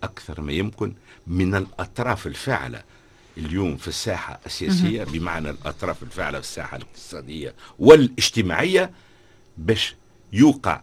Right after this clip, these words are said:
Speaker 1: ان ديبا،
Speaker 2: مهم.
Speaker 1: ومن الديبا هذاك من بعد نمشيو مباشرة إلى انتخابات، واللي باش يخرج من الانتخابات ينفذ رؤية ومشروع.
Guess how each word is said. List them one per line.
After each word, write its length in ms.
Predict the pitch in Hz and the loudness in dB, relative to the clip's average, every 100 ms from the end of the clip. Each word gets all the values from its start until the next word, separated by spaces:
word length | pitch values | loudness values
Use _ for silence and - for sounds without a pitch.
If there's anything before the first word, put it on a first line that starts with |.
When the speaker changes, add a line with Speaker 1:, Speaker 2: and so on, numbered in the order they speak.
| - | -6
Speaker 1:
ان 140 | 87 76 | -6 2
ديبا، 400 | 117 117 135 226 - - - | 6 10 8 8 -6 -12 -6
Speaker 2:
مهم. 260 | 156 208 247 _ - - _ _ _ _ _ - | -4 -4 -8 _ -20 -20 _ _ _ _ _ -14
Speaker 1:
ومن 160 | 80 87 | -4 0
الديبا 360 | 85 98 90 127 | 2 2 2 2
هذاك 720 | 101 98 135 147 151 160 - _ _ _ - | 2 2 2 0 0 -2 -4 _ _ _ -6
من 220 | 87 92 | -4 -2
بعد 300 | 107 87 65 | -2 -4 -4
نمشيو 400 | 101 95 - 113 | -4 -2 0 2
مباشرة 640 | 90 82 101 - 113 90 87 | 2 -2 -4 -4 -4 -2 -4
إلى 280 | 82 87 85 | -4 -4 -2
انتخابات، 720 | 98 - 95 85 82 135 - - - - - 73 | -4 -4 -2 0 4 2 2 -10 -20 -20 -12 6
واللي 400 | 101 117 90 - - _ _ - _ _ - | 10 10 6 -2 -14 _ _ -20 _ _ 2
باش 320 | 92 87 - | 2 4 6
يخرج 320 | 135 98 78 - - _ _ _ _ _ _ - | 6 4 0 -4 -10 _ _ _ _ _ _ -10
من 180 | 85 87 | -2 0
الانتخابات 840 | 82 - 104 101 - 82 101 120 - - - - 90 | 0 -2 -4 -2 -2 0 0 0 -4 -20 -20 -8 0
ينفذ 440 | 95 104 - 85 - - | 2 2 2 -4 -2 4
رؤية 440 | 98 - 98 95 - - - | 4 4 0 0 -4 -20 -2
ومشروع. 520 | 87 76 - 76 - | -2 -2 -6 -10 -12